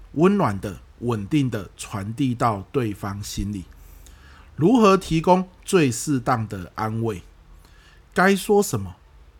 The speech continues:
怎么表达？才不会让内心脆弱的对方觉得有压力。大众普遍的迷思在于，只有少数人拥有疗愈他人的天赋。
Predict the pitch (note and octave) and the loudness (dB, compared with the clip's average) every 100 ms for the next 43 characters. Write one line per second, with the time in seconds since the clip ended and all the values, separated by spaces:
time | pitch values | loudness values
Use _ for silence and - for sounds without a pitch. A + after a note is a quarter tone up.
0 | _ - A2+ A2+ A2 A2+ G2+ F2+ F2 F2 | _ -6 -4 -4 -4 -6 -6 -8 -10 -12
1 | - - - - - _ _ - C3 C3 | -16 -20 -20 -20 -20 _ _ -4 -4 0
2 | C3+ D3 C#3 C3 B2 D3 C#3 A#2 C3 B2+ | 0 2 2 2 0 0 0 -2 -2 -4
3 | - - D#3+ B2+ B2+ C3+ A2 G2 - A#2 | -6 0 2 2 2 0 0 -6 -4 -6
4 | G2 G2 F#2+ - - G#2+ G2 G#2 G#2 F#2 | -4 -8 -10 -14 -12 -8 -8 -6 -8 -8
5 | F2 D2+ F2+ G2+ G2 G2 E2+ _ _ _ | -10 -10 -10 -8 -8 -8 -12 _ _ _
6 | _ - - _ _ _ - _ _ - | _ -20 -20 _ _ _ -20 _ _ -20
7 | - A3 G#3 A#3 F3+ - B2 A2 E3+ C#3 | 2 4 6 4 2 0 -4 0 2 2
8 | B2+ A2 A2+ A#2+ - C3 B2+ C3+ G#2+ F2 | 0 -2 -2 -4 -4 -6 -4 -4 -4 -10
9 | E2 _ _ _ _ _ - G3 A#3+ A#3 | -14 _ _ _ _ _ -2 2 4 4
10 | A3+ C#3+ A#2 A2+ E3+ C3 A2 A2+ - C#3+ | 2 2 0 2 0 0 -2 -6 -2 0
11 | C#3 C3 F2+ D#2 G#2+ G#2 A#2 D3 C#3 A2+ | 2 0 -2 -6 -4 -2 -2 0 0 -2
12 | - A#2+ B2 G2+ F#2 F#2+ F2+ - A#2+ A2+ | -2 -2 0 -2 -6 -10 -12 -6 -4 0
13 | A2+ | 0